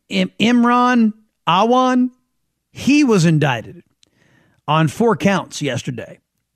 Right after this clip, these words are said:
And, uh, not a peep out of the basket of biased press, guilt by association. That only works for Republicans, you know.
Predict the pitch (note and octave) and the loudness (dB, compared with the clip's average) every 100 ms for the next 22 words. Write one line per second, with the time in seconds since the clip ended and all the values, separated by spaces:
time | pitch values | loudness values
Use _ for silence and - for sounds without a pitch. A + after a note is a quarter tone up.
0 | _ _ _ _ _ _ _ _ _ _ | _ _ _ _ _ _ _ _ _ _
1 | _ _ _ _ - C#3 C#3+ D3 D3 C#3+ | _ _ _ _ -6 -2 0 0 0 0
2 | C#3 - _ _ _ _ _ _ _ D3+ | -2 -6 _ _ _ _ _ _ _ -2
3 | F#3+ G#3+ - - B3+ F#3+ - F3+ E3 D#3 | 0 0 -2 0 2 0 0 -2 0 2
4 | F3+ F#3 F#3+ E3+ C#3 F3 E3 D3 - F#3+ | 2 2 2 0 2 2 0 -2 0 0
5 | E3+ - - _ D3+ E3+ A3+ C#3+ G#3 G3 | 0 -4 -14 _ -2 0 0 0 0 2
6 | F3+ A3+ G#3 F#3 G#3+ A#3 - D#3+ - _ | 0 2 2 2 2 0 0 -4 -6 _
7 | _ _ _ _ _ _ _ _ - G3 | _ _ _ _ _ _ _ _ -4 0
8 | A#3 A3+ G#3 G#3 - F#3 D#3 F#3+ F#3 D3 | 2 2 2 0 0 0 2 2 2 0
9 | C#3 B2 A#2 - | -2 -4 -6 -10